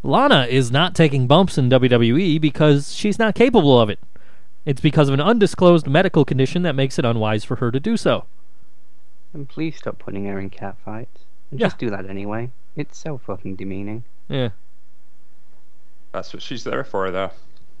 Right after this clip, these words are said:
Speaker 2: I guess.
Speaker 3: I got no, I got no problems with the cat fight bit. <laughs> The crowd actually reacts to it.
Speaker 2: Ah, true, but that's because they're all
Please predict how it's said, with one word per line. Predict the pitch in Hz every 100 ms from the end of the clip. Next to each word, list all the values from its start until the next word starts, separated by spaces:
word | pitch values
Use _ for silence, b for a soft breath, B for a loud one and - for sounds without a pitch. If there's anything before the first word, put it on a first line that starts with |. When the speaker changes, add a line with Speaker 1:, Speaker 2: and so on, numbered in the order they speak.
| - - - - - - - -
Speaker 2:
I | 107 107
guess. | 104 104 104 104
Speaker 3:
I | 110
got | 190 -
no, | 202 - -
I | -
got | 196 165
no |
problems | - 110 92 90
with | -
the | -
cat | - 80 82
fight | 90 85 -
bit. | 98 - -
<laughs> | - 139
The | -
crowd | - - -
actually | 131 - - 117
reacts | 92 104 - -
to | -
it. | 80 80 - - - - - - - 494 392
Speaker 2:
Ah, | -
true, | - - 120 95 92
but | 80 - - - -
that's | 123 -
because | 104 98 -
they're | 110 117
all | 110